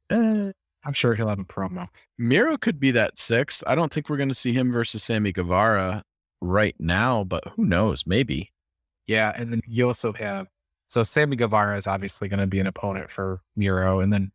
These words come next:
Speaker 2: Miro doesn't seem to be satisfied with his Eddie Kingston situation either, so I think he's gonna have maybe something to say there too.
Speaker 1: I think Miro went into that crowd in Chicago and heard how loud it was and said, "I don't wanna get away from this right now."
Speaker 2: <laughs> Yeah, exactly.
Speaker 1: Because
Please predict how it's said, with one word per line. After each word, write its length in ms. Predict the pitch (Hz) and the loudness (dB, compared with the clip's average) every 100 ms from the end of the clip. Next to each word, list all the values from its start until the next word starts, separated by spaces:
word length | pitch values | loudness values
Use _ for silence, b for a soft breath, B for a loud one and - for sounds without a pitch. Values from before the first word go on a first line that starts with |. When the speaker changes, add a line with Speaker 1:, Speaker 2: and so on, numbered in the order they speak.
| _ | _
Speaker 2:
Miro 220 | 135 151 | -2 2
doesn't 200 | 135 123 | 2 0
seem 140 | 113 117 | -6 -8
to 60 | |
be 120 | 107 104 | -6 -6
satisfied 500 | 117 110 107 107 101 | -2 -2 0 -4 -4
with 80 | |
his 120 | 98 90 | -6 -6
Eddie 200 | 101 95 | -6 -4
Kingston 440 | - 101 - 95 | -2 -4 -2 -6
situation 600 | - 92 95 90 - 80 | -6 -6 -4 -4 -6 -6
either, 320 | 98 95 95 | -4 -4 -6
so 220 | - 90 | -6 -8
I 80 | 87 | -10
think 180 | 92 98 | -12 -14
he's 100 | 95 | -12
gonna 160 | 92 87 | -10 -8
have 300 | 92 87 87 _ _ _ - - | -6 -6 -8 _ _ _ -20 -4
maybe 200 | 101 90 | -2 -2
something 360 | 87 98 92 85 | -4 -6 -8 -10
to 60 | - | -8
say 200 | 92 85 | -8 -6
there 240 | 87 85 | -6 -6
too. 280 | - 78 67 _ _ _ _ 113 | -10 -14 -14 _ _ _ _ 0
Speaker 1:
I 140 | 151 | 0
think 200 | 165 139 | 0 -4
Miro 260 | 120 117 107 | -2 -2 0
went 200 | 104 101 | -2 -2
into 120 | 95 | -2
that 200 | 87 - | -4 -4
crowd 480 | 107 95 92 87 87 | 0 2 2 0 -4
in 160 | 87 | -4
Chicago 800 | - 92 101 98 85 78 73 78 - | -4 -2 2 2 2 0 -2 -6 -2
and 140 | 90 | -2
heard 640 | - 107 95 92 85 78 - _ _ - | 0 0 0 0 -4 -8 -20 _ _ -14
how 220 | - 95 | -2 0
loud 340 | 90 90 92 82 | 0 0 0 0
it 120 | - | -2
was 280 | 78 78 - | 0 0 -2
and 140 | 73 | -8
said, 240 | - 82 - - | -2 -2 -2 -4
"I 120 | 98 | 2
don't 120 | 107 | 4
wanna 140 | 90 78 | 4 2
get 100 | 80 | -2
away 160 | 82 | -4
from 180 | 80 82 | -2 -2
this 240 | 78 - 80 | 0 -2 -4
right 160 | 73 | -8
now." 220 | 71 71 - | -8 -10 -12
Speaker 2:
<laughs> 80 | - | -4
Yeah, 300 | 135 - 127 - | -2 0 -2 -2
exactly. 360 | 147 110 95 107 | -4 -4 -6 -4
Speaker 1:
Because 560 | 120 120 110 98 - | 2 4 2 -2 -12